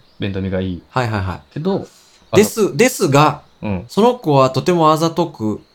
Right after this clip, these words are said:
Speaker 2: これ、その逆説になってない感じありますね、まずね。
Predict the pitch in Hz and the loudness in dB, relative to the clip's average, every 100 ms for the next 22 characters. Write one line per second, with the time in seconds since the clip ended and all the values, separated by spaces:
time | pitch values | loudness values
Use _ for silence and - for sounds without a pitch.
0 | _ _ _ - 311 320 - - - - | _ _ _ 0 2 2 -2 -20 -18 -2
1 | 247 185 214 220 277 277 254 233 135 123 | 0 4 2 2 0 2 0 2 2 2
2 | - 104 101 95 160 180 104 107 143 | -2 -2 -4 -6 -4 -2 -2 -4 -8